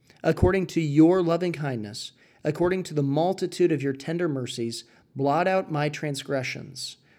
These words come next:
Wash me thoroughly from my iniquity and cleanse me from my sin. For I acknowledge my transgressions, and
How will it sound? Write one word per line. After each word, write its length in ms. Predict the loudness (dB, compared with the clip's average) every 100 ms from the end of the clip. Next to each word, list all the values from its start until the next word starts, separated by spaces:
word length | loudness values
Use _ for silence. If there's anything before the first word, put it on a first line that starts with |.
| -6
Wash 320 | -2 -2 -2
me 140 | -2 -4
thoroughly 880 | -6 -2 2 4 4 0 -4 -12 -20 _
from 180 | -8 -4
my 160 | -2 -2
iniquity 600 | -4 -4 -2 0 -2 -6 -18 -8
and 200 | -6 -6
cleanse 440 | -6 -4 -2 -4
me 400 | -2 0 0 -4 -10 _ _
from 680 | -20 -4 0 0 0 -2 -4
my 240 | -4 -4
sin. 680 | -4 -6 -4 -4 -6 -12 -18 _ _ -4
For 180 | -2
I 180 | 0 0
acknowledge 800 | 0 0 0 2 4 4 2 0
my 180 | -6 -6
transgressions, 1000 | -8 -8 -8 -6 -6 -6 -10 -12 -14 -16 -20 -20 -10 -8
and 360 | -2 0 0 -2